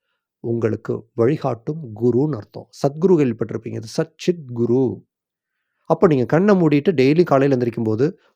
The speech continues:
உங்கள ஒரு எனர்ஜியா, உங்களுக்குள்ள இருக்கக்கூடிய ஒரு உள்ளுணர்வை அப்படியே நீங்க ஃபீல் பண்ணுங்க. உங்களுக்குள்ள ஒரு கரண்ட் ஓடிட்டு இருக்குன்னு. "சச்சித் குரு எழுக." எந்த வாக்கியத்-, இந்த நாலு மந்திரத்தையும் வரிசையா சொல்லணுங்கிறது இல்ல. எந்த வரிசையில வேணா சொல்லலாம். இல்ல ஏதோ ஒரு மந்திரத்தை மட்டும் ஒரு வரி கூட சொல்லலாம்.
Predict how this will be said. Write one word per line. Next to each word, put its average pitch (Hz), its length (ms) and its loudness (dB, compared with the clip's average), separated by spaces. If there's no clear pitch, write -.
உங்கள 123 220 6
ஒரு 113 160 4
எனர்ஜியா, 147 600 4
உங்களுக்குள்ள 131 460 4
இருக்கக்கூடிய 123 360 -2
ஒரு 110 140 -2
உள்ளுணர்வை 139 600 2
அப்படியே 127 440 2
நீங்க 117 300 -2
ஃபீல் 156 120 -2
பண்ணுங்க. 110 340 -6
உங்களுக்குள்ள 113 300 -2
ஒரு 120 200 0
கரண்ட் 127 240 -2
ஓடிட்டு 110 120 -2
இருக்குன்னு. 107 420 -8
"சச்சித் 139 440 -2
குரு 135 240 2
எழுக." 113 500 0
எந்த 170 360 2
வாக்கியத்-, 170 440 4
இந்த 120 140 0
நாலு 131 260 2
மந்திரத்தையும் 160 480 2
வரிசையா 135 380 2
சொல்லணுங்கிறது 113 360 -4
இல்ல. 104 140 -8
எந்த 170 640 -2
வரிசையில 135 360 2
வேணா 135 140 0
சொல்லலாம். 123 360 -2
இல்ல 135 160 -2
ஏதோ 139 220 4
ஒரு 156 220 4
மந்திரத்தை 147 440 0
மட்டும் 131 240 -6
ஒரு 131 180 2
வரி 143 160 4
கூட 156 160 -4
சொல்லலாம். 104 360 -8